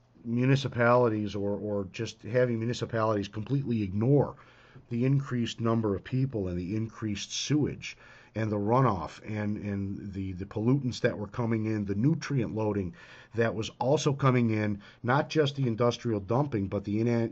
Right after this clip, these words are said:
inadequate sewer systems, inadequate wastewater systems, um, that led to, you know, d-, hypoxia or low, uh, oxygen levels in the waters that,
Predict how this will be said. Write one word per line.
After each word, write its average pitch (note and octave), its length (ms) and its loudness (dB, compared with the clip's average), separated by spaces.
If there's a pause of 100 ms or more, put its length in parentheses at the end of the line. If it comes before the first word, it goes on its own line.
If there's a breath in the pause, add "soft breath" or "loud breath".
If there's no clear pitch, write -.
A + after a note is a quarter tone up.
(120)
inadequate B2+ 560 0
sewer D#3 280 0
systems, G2 560 -6 (260 loud breath)
inadequate C3 540 0
wastewater A#2 560 0
systems, F2 500 -6 (500 loud breath)
um, A2 600 0
that G#2+ 220 0
led A#2+ 280 2
to, G#2+ 480 0 (100)
you A#2 100 -2
know, G2+ 260 0
d-, F2+ 240 -8 (500)
hypoxia B2 800 0
or F2+ 200 -4
low, G#2+ 440 2 (340 loud breath)
uh, G2+ 280 0
oxygen G#2+ 880 -2
levels G2+ 320 -2
in G#2+ 80 0
the F#2+ 80 0
waters A2 520 0
that, G2 220 -4